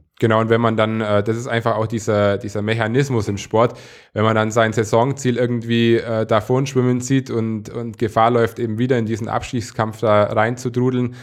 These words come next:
dann ist es halt im Sport einfach, das sieht man jetzt auch in der Fußball-Bundesliga wieder, ähm, dann ist es im Sport die, die Notbremse, den Trainer da dann eben auf die Straße zu setzen. Wobei das natürlich,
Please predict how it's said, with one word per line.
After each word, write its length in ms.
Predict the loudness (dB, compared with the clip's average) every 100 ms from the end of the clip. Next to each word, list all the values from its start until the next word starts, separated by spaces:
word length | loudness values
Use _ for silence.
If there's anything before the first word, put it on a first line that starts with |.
| -20 -20 -2
dann 160 | 0
ist 80 | 0
es 160 | -2 0
halt 160 | -2
im 80 | -2
Sport 300 | -2 0 0
einfach, 340 | 0 0 0 0
das 160 | -6
sieht 140 | -6 -2
man 100 | -2
jetzt 140 | -2
auch 100 | -4
in 80 | -2
der 100 | -2
Fußball-Bundesliga 880 | -2 -2 -2 -2 -2 -2 0 2 2
wieder, 380 | 2 2 2 0
ähm, 360 | -2 -2 -4 -8 -20 _ _ 0
dann 120 | 0
ist 80 | 0
es 120 | -2
im 80 | -4
Sport 360 | 0 0 2
die, 200 | 2 2
die 140 | 2 2
Notbremse, 600 | 2 2 2 0 -2 -4
den 200 | -4 0
Trainer 440 | 0 2 2 0
da 260 | -2 0 0
dann 320 | 0 -2 -6
eben 200 | -8 -6
auf 180 | -8 -10
die 100 | -10
Straße 340 | -4 -4 -4
zu 80 | -6
setzen. 320 | -4 -4 -4
Wobei 260 | 0 2 2
das 120 | 0
natürlich, 480 | -2 0 2 2